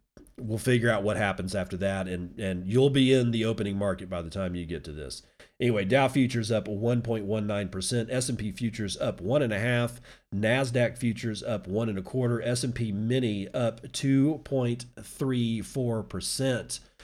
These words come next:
Let's talk about real money at a price of fifty-eight thousand six hundred and twenty-eight dollars and forty-six cents. Fuck you, Greg. You and your fifty-eight K gang can just,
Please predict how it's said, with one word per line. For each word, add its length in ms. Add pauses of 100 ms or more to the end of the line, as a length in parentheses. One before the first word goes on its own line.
(160)
Let's 160
talk 240
about 320
real 240
money 400
at 80
a 60
price 340
of 180
fifty-eight 840
thousand 520
six 220
hundred 300
and 160
twenty-eight 640 (400)
dollars 540
and 180
forty-six 560
cents. 540 (360)
Fuck 400
you, 120
Greg. 560 (280)
You 200
and 100
your 140
fifty-eight 600
K 280
gang 480 (260)
can 340
just, 360